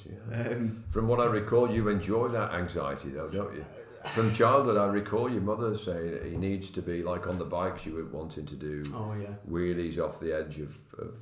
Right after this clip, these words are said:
Speaker 1: uh,
Speaker 2: Jumping off
Speaker 1: leg of
Speaker 2: stuff.
Speaker 1: mutton. <laughs>
Speaker 2: Making
Speaker 1: So you,
Speaker 2: jumps
Speaker 1: you,
Speaker 2: and,
Speaker 1: even
Speaker 2: yeah.
Speaker 1: though on the one hand it, it is, but you're seeking that adrenaline. What is it?
Speaker 2: Well, it is adrenaline, isn't it, really? And, I mean, I have talked about it before. It, it's,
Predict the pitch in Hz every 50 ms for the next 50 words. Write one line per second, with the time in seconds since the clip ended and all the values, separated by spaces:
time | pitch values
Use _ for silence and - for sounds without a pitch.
0 | - - - - - 120 117 117 113 110 110 107 - - - - 82 90 87 98
1 | 92 95 98 95 - 73 73 73 - - - - - - - 107 104 - - 120
2 | 110 - - - 110 98 - - - 95 87 85 - - 80 80 - - 170 175
3 | 196 254 - - 180 170 170 143 143 143 143 120 117 117 113 113 123 117 113 113
4 | 117 117 117 - - - - - 110 120 113 107 110 110 104 104 104 98 98 98
5 | 98 92 98 98 98 95 90 90 87 85 82 76 - - - - 73 73 90 92
6 | 90 85 - - - - _ _ - - 65 71 82 85 85 85 80 - - -
7 | - 87 92 92 92 101 104 98 87 76 69 65 - - - - - 71 73 82
8 | 87 85 85 85 82 82 80 80 80 76 73 - - - 82 95 98 92 76 71
9 | 69 - - - - - _ _ - - 123 - - 190 175 165 165 170 180 175
10 | 190 180 190 196 190 185 175 156 151 151 - 190 196 - - 120 120 120 127 139
11 | 117 - - - - - - - - - - _ _ _ - - - 139 139 135
12 | 127 - - - - _ _ - - - 113 123 135 139 143 151 147 147 151 151
13 | - - - 139 123 - - - 117 113 107 107 107 - - - 113 110 - 120
14 | 113 120 123 123 113 - 80 117 - - - - - - 113 113 - - - -
15 | - -